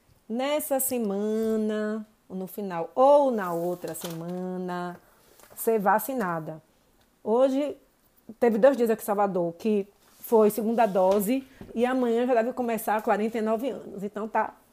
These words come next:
bem pertinho, eu tô feliz e ansiosa por esse dia. Bom, preparei, fiz uma listinha de coisinhas de podcasts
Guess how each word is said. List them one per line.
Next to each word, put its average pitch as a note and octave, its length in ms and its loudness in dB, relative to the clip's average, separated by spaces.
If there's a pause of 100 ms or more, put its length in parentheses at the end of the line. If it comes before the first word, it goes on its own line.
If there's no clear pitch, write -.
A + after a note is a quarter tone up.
(140)
bem A3 680 6
pertinho, G#3+ 520 -2
eu F#3 60 -4
tô - 220 -2 (260)
feliz A#3+ 460 6
e A#3+ 60 -2
ansiosa A#3+ 340 -2
por A#3+ 140 0
esse B3 180 -4
dia. - 160 -12 (840)
Bom, G3 300 2 (340)
preparei, A#3+ 800 6 (180)
fiz A3 120 -4
uma A#3 120 0
listinha A#3+ 360 -4
de A3 160 -2
coisinhas A3 600 0
de A3 80 -6
podcasts G#3+ 760 -2